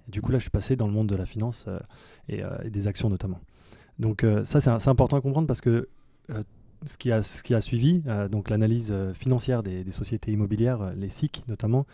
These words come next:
reit au niveau européen, euh, ont été très, très largement influencés par mon, mon passé, euh, en immobilier. Donc, euh, ça, ça c'est quelque chose de, de très important. On y reviendra peut-être sur l'analyse des risques.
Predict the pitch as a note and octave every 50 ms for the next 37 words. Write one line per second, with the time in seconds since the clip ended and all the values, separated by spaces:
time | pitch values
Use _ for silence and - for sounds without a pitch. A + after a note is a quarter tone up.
0 | - - - _ - A#2 G2+ A#2+ B2 - A2+ G#2 G2 F#2 G2+ G2 F#2 G2 - -
1 | A#2 A#2+ C#3+ - - - - - - _ - - A#2 G#2+ G2+ G2 G2 F#2+ F#2+ F#2+
2 | F#2 F#2 F2+ F2+ F2+ F2+ - A#2 - - - - - - - - _ - A#2 G#2+
3 | - A2 - - - - C#3 - - C3 A#2+ A#2 G#2 F#2 A2+ A2+ B2 B2 A#2 A#2
4 | A2 - - A2+ G#2 - - D3 D#3+ - - - - - - _ - - _ -
5 | C3+ B2+ B2 A#2+ A2+ G#2+ G#2 G2+ G2 G2 F#2+ F#2+ F#2+ G2 - A#2 G#2+ G2 - A2+
6 | - - B2+ C3 B2+ A#2 G#2 G2 F#2+ G2 G#2 G#2+ G#2+ G#2+ G#2+ G#2 A2+ A#2+ A2+ -
7 | - - - - - - - - - - - - - - - B2 A2+ G#2+ - A2+
8 | G#2+ G#2 G#2 G#2 - - - - C#3 C3 - - - C3 - - - - - -
9 | A#2 - - B2 A2+ A2+ G#2+ G2+ - G#2+ - - A2 G#2+ - - A2+ - C3 A#2+
10 | A#2 G#2+ G2 A2+ A2 G#2+ A2+ - - A2+ - - - G#2+ G#2 G2+ G#2 G#2 G#2 G2
11 | G#2 G#2 G#2+ C3+ - -